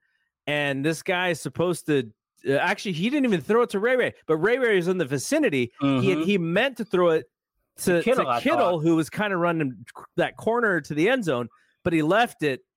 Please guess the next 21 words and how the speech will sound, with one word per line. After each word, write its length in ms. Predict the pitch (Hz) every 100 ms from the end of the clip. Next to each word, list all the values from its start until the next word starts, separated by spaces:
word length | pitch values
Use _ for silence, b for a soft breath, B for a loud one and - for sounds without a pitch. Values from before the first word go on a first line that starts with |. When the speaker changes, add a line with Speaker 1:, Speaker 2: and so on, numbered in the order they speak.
| -
Speaker 1:
uh, 100 | 131
short 540 | - - 220 180 127 127
because 300 | - 143 120
he 100 | 113
was 120 | -
kinda 220 | 147 185
Speaker 2:
He 40 |
got 180 | 160 135
hit. 260 | 139 139 143
Speaker 1:
on 120 | 151
his 120 | 131 107
back 300 | 151 143 -
foot 320 | 156 151 139
and 180 | 113 104
getting 300 | 147 131 120
hit 160 | 135
Speaker 2:
Mm-hmm. 80 | 123
Speaker 1:
and 200 | 110 101
being 160 | 127 120
pushed 280 | 139 113 -
back. 240 | 143